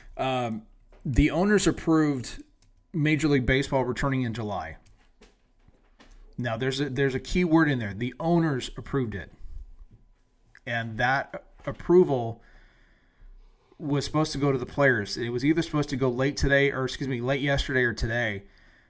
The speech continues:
But from the articles that I'm reading, I don't think the players are gonna approve this, and I don't know that we're gonna see baseball back this year.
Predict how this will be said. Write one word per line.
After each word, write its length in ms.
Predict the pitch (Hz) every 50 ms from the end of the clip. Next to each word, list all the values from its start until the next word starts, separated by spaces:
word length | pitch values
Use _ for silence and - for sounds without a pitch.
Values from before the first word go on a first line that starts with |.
| _ _
But 320 | - 113 143 135 131 - -
from 560 | - 131 131 127 131 131 127 127 131 127 117
the 160 | 135 139 131 107
articles 480 | 120 147 156 175 - - 160 143 -
that 80 | 147 139
I'm 180 | 135 127 127
reading, 320 | 135 135 143 135 131 131 127 -
I 140 | 123 139
don't 180 | 147 147 139 -
think 160 | - 135 120
the 80 | - 120
players 340 | - 131 131 127 123 - 135
are 60 | 117
gonna 160 | 120 117 110
approve 320 | 104 - 139 139 135 120
this, 180 | 123 117 110 -
and 100 | 123 -
I 160 | - 120 135
don't 160 | 147 143 120
know 160 | 123 131 123 -
that 140 | 123 -
we're 120 | 120 131 123
gonna 160 | 135 117 110
see 140 | - 135 123
baseball 380 | 113 127 117 113 - 123 113
back 260 | 98 113 104 104 - -
this 220 | 110 98 - -
year. 240 | 104 95 87 -